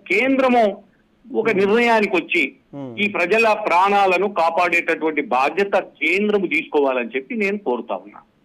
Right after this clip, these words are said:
Speaker 2: యా, ఒక సీనియర్ లీడర్గా చిన్న ఒక మాట అన్నారు, అనామకులు లాంటి వాళ్ళని కూడా గెలిపించారని. అలాంటి వాళ్ళు ఉన్న-, ఉన్నందువల్లనే అక్కడ, ఆ, మేనేజ్ చేయలేకపోయారనే భావం ఏమైనా ఉందా మీకు? అలాంటి ఆలోచన, అలాంటి అభిప్రాయం ఏమైనా ఉందా?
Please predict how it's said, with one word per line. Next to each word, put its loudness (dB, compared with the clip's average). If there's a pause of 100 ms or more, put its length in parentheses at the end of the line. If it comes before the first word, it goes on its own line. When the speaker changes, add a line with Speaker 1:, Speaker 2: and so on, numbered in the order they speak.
Speaker 2:
యా, 0
ఒక -2
సీనియర్ 2
లీడర్గా 4
చిన్న -4
ఒక -2
మాట -2
అన్నారు, 0
అనామకులు -2
లాంటి -4
వాళ్ళని -2
కూడా -2
గెలిపించారని. -6 (360)
అలాంటి 0
వాళ్ళు 4
ఉన్న-, 0
ఉన్నందువల్లనే -2
అక్కడ, -2 (320)
ఆ, -2
మేనేజ్ -2
చేయలేకపోయారనే 0
భావం -2
ఏమైనా -4
ఉందా -6
మీకు? -6
అలాంటి -2
ఆలోచన, -2
అలాంటి -4
అభిప్రాయం -4
ఏమైనా -4
ఉందా? -6